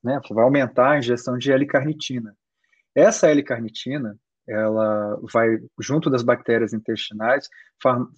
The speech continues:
formar o que a gente chama de temal, que é a transamina oxidase. Existem, inclusive, suplementos a partir de carne, né,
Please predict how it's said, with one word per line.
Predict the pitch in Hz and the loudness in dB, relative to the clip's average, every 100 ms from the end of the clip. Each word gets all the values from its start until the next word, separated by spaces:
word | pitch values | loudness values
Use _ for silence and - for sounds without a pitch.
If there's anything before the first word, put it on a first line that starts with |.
| _ - | _ 0
formar | 135 123 127 | 0 2 4
o | 143 139 | 2 0
que | 127 | -8
a | |
gente | 123 | -4
chama | 139 | -4
de | 131 139 | -4 -4
temal, | - 156 120 120 120 | 0 2 4 4 4
que | - | 0
é | 110 | -6
a | - | -6
transamina | 147 143 156 139 123 143 147 | -4 -2 0 -2 -2 -4 -4
oxidase. | 147 - 127 104 101 98 104 _ - _ - | -6 -6 -2 -2 -4 -8 -14 _ -20 _ -6
Existem, | 117 127 156 | -4 0 -2
inclusive, | 151 147 165 170 | 2 2 2 0
suplementos | - 185 185 165 131 156 180 135 117 | -2 0 4 4 4 2 2 0 -2
a | |
partir | 120 117 104 - 113 107 | 0 0 -4 -8 -4 -4
de | 107 | -6
carne, | - 107 123 143 156 _ | -4 0 0 -2 -10 _
né, | 113 110 127 | -10 -8 -8